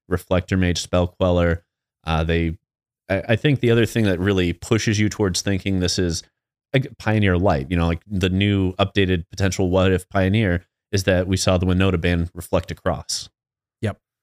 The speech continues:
Speaker 1: You know, like, they, they saw it in Explorer and they're like, "All right, that's enough of that. This really was that busted. We're, we're
Speaker 2: I would
Speaker 1: done."
Speaker 2: love to see that happen. I mean, I, I do wanna see the formats merge.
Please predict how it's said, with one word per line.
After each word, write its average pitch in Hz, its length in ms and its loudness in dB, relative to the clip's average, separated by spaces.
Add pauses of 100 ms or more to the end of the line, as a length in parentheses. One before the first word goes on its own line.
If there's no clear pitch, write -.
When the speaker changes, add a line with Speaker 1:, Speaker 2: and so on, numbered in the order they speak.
(280)
Speaker 1:
You 90 60 2
know, 87 140 2
like, 85 220 0
they, 90 160 2
they 90 180 -2
saw 113 240 4
it 110 60 6
in 101 80 4
Explorer 98 300 2
and 98 80 4
they're 95 120 4
like, 92 260 2
"All 190 80 2
right, 135 220 6
that's 110 160 2
enough 98 260 6
of 80 100 -2
that. 90 360 4 (140)
This 104 240 0
really 110 160 4
was 101 260 2
that 85 180 0
busted. 85 480 -2
We're, 110 200 0
we're 107 60 -4
Speaker 2:
I - 20 2
would - 80 4
Speaker 1:
done." - 180 0
Speaker 2:
love 170 160 -2
to 135 80 -6
see - 200 -4
that 135 140 0
happen. 151 300 0
I 113 80 -2
mean, 147 140 0
I, 143 200 0
I 139 80 0
do 135 200 0
wanna 117 240 0
see - 180 -4
the 107 80 -2
formats 110 500 -6
merge. 101 520 -8